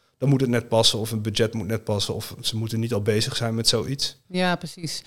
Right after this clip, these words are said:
Speaker 1: Ehm.
Speaker 2: Heb je ook niet veel te maken met vriendjespolitiek dan bijvoorbeeld? Eh, jij, jij bent daar misschien al bekend, je hebt je netwerk daarin zitten. Of niet, of
Speaker 1: Ja.
Speaker 2: iemand anders, maar
Speaker 1: Als je
Speaker 2: is
Speaker 1: geen
Speaker 2: gewoon een
Speaker 1: netwerk
Speaker 2: factor.
Speaker 1: hebt in de mediawereld, kom je er nooit tussen. Als je niemand kent,
Speaker 2: Ja.
Speaker 1: die, van de,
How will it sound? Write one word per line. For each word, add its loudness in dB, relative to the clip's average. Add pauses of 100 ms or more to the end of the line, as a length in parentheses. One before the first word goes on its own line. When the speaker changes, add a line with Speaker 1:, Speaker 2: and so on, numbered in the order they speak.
(120)
Speaker 1:
Ehm. 0
Speaker 2:
Heb 4
je 0
ook 2
niet 2
veel 2
te -2
maken 2
met 2
vriendjespolitiek 2
dan 2
bijvoorbeeld? -2 (160)
Eh, 0 (400)
jij, 0
jij 2
bent 4
daar 0
misschien 0
al 2
bekend, 2
je -2
hebt -2
je 4
netwerk 2
daarin 4
zitten. 0 (340)
Of -6
niet, 0
of 2
Speaker 1:
Ja. 4
Speaker 2:
iemand 4
anders, -2
maar 0 (160)
Speaker 1:
Als 2
je 4
Speaker 2:
is 2
Speaker 1:
geen 8
Speaker 2:
gewoon 6
een 8
Speaker 1:
netwerk 8
Speaker 2:
factor. 4 (100)
Speaker 1:
hebt 0
in 6
de 8
mediawereld, 8
kom 2
je 4
er 4
nooit 0
tussen. -2 (200)
Als 0
je 4
niemand 4
kent, 0 (100)
Speaker 2:
Ja. 2
Speaker 1:
die, 0
van 0
de, 0